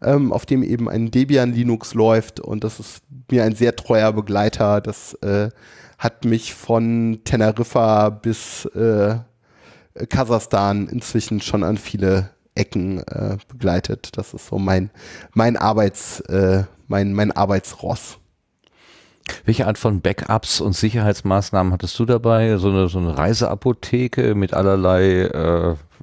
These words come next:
Speaker 2: Mittelchen, die man vielleicht mal brauchen kann, Mücken, äh, Mückenspray oder, also ich, ich stell mir halt vor, da ist so ein, so ein Land, von dem man relativ wenig weiß. Gut, der Lars, der hatte jetzt schon recherchiert. Hast du dir eine Packliste geschickt vielleicht sogar in seiner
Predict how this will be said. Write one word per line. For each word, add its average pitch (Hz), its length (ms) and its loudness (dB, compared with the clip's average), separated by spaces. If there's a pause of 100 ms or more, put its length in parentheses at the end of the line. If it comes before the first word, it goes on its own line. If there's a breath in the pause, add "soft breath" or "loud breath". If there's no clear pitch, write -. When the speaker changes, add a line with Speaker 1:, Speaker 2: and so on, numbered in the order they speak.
(340)
Speaker 2:
Mittelchen, 110 760 0
die 98 80 0
man 98 160 2
vielleicht 92 320 -2
mal 90 100 2
brauchen 104 360 -2
kann, 98 200 0
Mücken, 117 440 2 (500 loud breath)
äh, - 60 -2 (460)
Mückenspray 98 1000 2
oder, 92 260 4
also 98 220 0 (220 loud breath)
ich, - 200 -2
ich 110 140 0
stell 113 160 0
mir 135 120 2
halt 123 120 0
vor, 120 180 -2 (280 loud breath)
da 117 100 0
ist - 220 -4
so 135 80 2
ein, 117 80 2
so 107 100 4
ein 101 80 4
Land, 113 300 2
von 117 200 0
dem 123 120 2
man 117 120 4
relativ 104 400 0
wenig 104 300 2
weiß. 98 300 2
Gut, 110 180 -2
der 92 100 2
Lars, 90 260 2
der 98 100 2
hatte 95 160 0
jetzt 90 160 0
schon 92 140 0
recherchiert. 90 640 -2
Hast 95 160 0
du 95 80 2
dir 87 80 0
eine 82 120 0
Packliste 165 500 -6
geschickt - 360 -8
vielleicht 160 300 -4
sogar 160 320 0
in - 120 -6
seiner 123 240 2